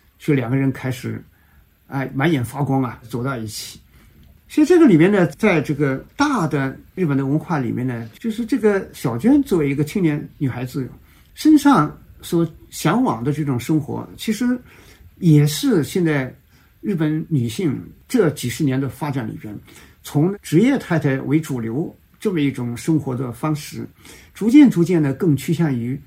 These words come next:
独立性，更趋向于自己的面对生活的，那这样一种更自由，那更加有自己的选择性的这么一个生活的趋势，其实是有非常大的共同性的。我在日本的时候，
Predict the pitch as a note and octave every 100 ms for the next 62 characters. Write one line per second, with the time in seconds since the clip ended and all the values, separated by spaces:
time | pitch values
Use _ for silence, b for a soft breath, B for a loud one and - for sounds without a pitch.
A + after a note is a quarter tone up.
0 | b b _ C3 D#3+ B3 F3 - C#3 C#3
1 | D#3+ D3 b b b b _ C#4 A#3 D#3
2 | - F3+ F3+ D3 B2 D#3+ D#3+ F3 - -
3 | C3+ - B2 E3 D#3 C#3+ A3 A3 - A#2
4 | C3+ A2+ b b b b _ D#3+ D3 G#3
5 | E3+ D3 C#3+ C3 B2+ G#3+ D3+ G3+ D3 A#2+
6 | D#3+ - b b b b - E3 D#3 D#3
7 | A3+ F#3 E3+ E3+ C3+ C3 D#3+ D3 D3 D3
8 | D3 A2 F3 G3 C#4 D3+ A#2 - C#3+ B2
9 | - C#3+ D3+ D3 D4 C#4 - D#3 B B
10 | B B B _ - C3+ C#3 A#2+ C3+ A#2
11 | - C3+ A#2+ A2 - B2 C3+ C3 A#2+ D3
12 | A#2+ - G#2 - - - _ _ _ _
13 | _ C3+ A#2 C#3+ C3+ C#3 D3 C3 A#2 A2+
14 | A2 A#2+ A#2